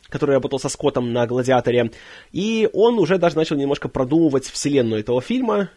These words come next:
и дизайн, э, всех локаций, собственно, корабля, к-, на котором все происходило, и той самой заброшенной планеты, и того, как выглядят инженеры,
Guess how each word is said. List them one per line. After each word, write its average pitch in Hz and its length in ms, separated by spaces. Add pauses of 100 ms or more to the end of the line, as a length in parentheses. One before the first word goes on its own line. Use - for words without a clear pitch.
(220)
и 233 140
дизайн, 139 640
э, 104 180
всех - 280
локаций, 208 840
собственно, 139 300
корабля, 151 540
к-, 208 140
на 185 100
котором 185 240
все 180 160
происходило, 156 840
и 127 100
той 127 140
самой 123 220
заброшенной 113 380
планеты, 185 680 (460)
и 190 80
того, 214 260
как - 220
выглядят 147 340
инженеры, 254 880